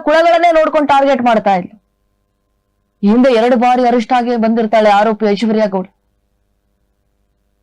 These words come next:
ಇನ್ನೂ ಬಂದ್-, ಬುದ್ಧಿ ಬಂದಿಲ್ಲ ಆಕೆಗೆ.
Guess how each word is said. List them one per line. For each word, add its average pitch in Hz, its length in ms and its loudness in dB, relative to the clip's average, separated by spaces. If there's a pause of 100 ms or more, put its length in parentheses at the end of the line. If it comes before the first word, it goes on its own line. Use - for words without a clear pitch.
(1080)
ಇನ್ನೂ 311 260 2
ಬಂದ್-, 294 300 2
ಬುದ್ಧಿ 254 320 0
ಬಂದಿಲ್ಲ 254 340 2
ಆಕೆಗೆ. 185 440 -4